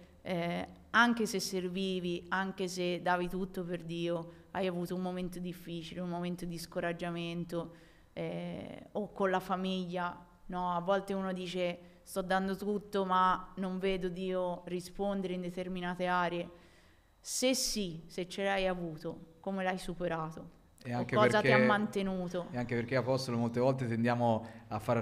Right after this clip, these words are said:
Speaker 2: vedere sempre la facciata della spiritualità, no? "Va tutto bene, gloria a Dio, s-, no, amen."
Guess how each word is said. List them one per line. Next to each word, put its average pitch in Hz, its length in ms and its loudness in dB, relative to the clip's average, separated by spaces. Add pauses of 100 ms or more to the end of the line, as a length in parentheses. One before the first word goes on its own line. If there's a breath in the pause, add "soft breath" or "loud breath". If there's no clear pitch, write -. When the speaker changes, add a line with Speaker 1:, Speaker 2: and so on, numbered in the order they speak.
Speaker 2:
vedere 123 280 0
sempre 123 380 -2
la 117 100 2
facciata 123 560 0
della 113 300 0
spiritualità, 117 760 -2
no? 120 140 0
"Va 113 140 -2
tutto 139 320 -4
bene, 131 440 2
gloria 131 260 0
a 113 40 -4
Dio, 131 500 0
s-, 117 120 -10
no, 123 340 -4
amen." 131 360 -6